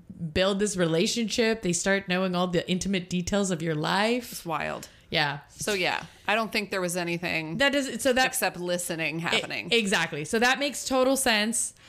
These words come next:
Speaker 1: And using this knowledge, she would often counsel her wealthy clientele in private matters and became a confidant.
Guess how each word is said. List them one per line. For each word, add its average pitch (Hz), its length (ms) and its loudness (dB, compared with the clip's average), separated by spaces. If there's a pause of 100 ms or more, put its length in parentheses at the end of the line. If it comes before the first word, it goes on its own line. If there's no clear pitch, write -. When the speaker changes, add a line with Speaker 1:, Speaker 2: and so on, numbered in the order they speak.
(240)
Speaker 1:
And 214 480 4
using 262 480 4
this 226 220 2
knowledge, 233 400 4
she - 120 2
would 208 200 2
often 175 360 0
counsel 180 580 2
her 190 160 4
wealthy 165 360 2
clientele 170 720 2
in 170 180 2
private 160 380 0
matters 151 460 2
and 202 160 2 (580)
became 277 420 0
a 285 220 -2
confidant. 240 920 -2